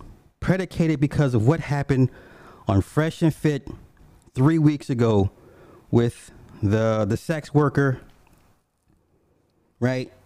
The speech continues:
And her display of aggression towards Tommy.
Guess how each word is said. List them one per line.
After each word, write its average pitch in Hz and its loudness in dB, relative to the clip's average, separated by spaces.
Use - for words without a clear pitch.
And 123 -2
her 117 2
display 139 -2
of 113 -2
aggression 135 2
towards 113 2
Tommy. 165 4